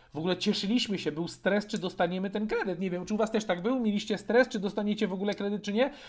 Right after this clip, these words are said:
Zresztą przypuszczam, że ci z was, którzy dostali najpierw informację, że na złotówki to nie macie zdolności,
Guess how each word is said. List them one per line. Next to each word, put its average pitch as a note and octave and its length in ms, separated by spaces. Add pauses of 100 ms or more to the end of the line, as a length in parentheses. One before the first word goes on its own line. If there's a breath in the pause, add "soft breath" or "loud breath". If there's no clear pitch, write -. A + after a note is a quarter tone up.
(100)
Zresztą G#3+ 280
przypuszczam, A3+ 420
że E3+ 100
ci C4 180
z D#3 60
was, F3+ 200
którzy E3+ 260
dostali F#3+ 360
najpierw F#3+ 300
informację, F#3 460
że F3 80
na F3+ 140
złotówki G#3 420
to G3+ 60
nie F#3 100
macie F3+ 200
zdolności, E3+ 540